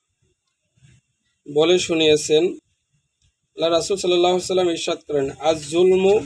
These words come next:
জুলুমাতু ইয়াউমাল কিয়ামা", অর্থাৎ জুলুম কিয়ামতের দিন বিশাল অন্ধকার হইয়া দেখা দেবে। এখন এখানে কথা হলো জুলুমটা কি?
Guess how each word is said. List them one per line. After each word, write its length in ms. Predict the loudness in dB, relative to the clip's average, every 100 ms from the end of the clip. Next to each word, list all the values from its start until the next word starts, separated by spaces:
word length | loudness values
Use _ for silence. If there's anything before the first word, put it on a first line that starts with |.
| -6 -20 _ _ -20 -18 -12 -2
জুলুমাতু 800 | 2 4 4 4 2 2 2
ইয়াউমাল 560 | 2 4 2 2 0 -2
কিয়ামা", 520 | -4 2 2 2 -4 -12 -14 -14 -18 _ _ _ _ _ _ -12
অর্থাৎ 380 | -8 -2 -2 0
জুলুম 400 | 0 2 0 0
কিয়ামতের 540 | -2 0 0 -2 -2
দিন 180 | -2 0
বিশাল 440 | -2 0 0 0 -4
অন্ধকার 500 | -6 -2 -2 0 0
হইয়া 180 | 0 0
দেখা 260 | 0 -2 -4
দেবে। 280 | -6 -8 -14 _ _ _ _ _ _ _ _ _ _ _ _ _ _ _ -6
এখন 520 | -4 2 2 2 -2 -8 -20 _
এখানে 200 | -4 -2 0
কথা 240 | 0 2
হলো 220 | 2 2
জুলুমটা 640 | 0 0 2 2 0 -2 -4
কি? 260 | -6 -16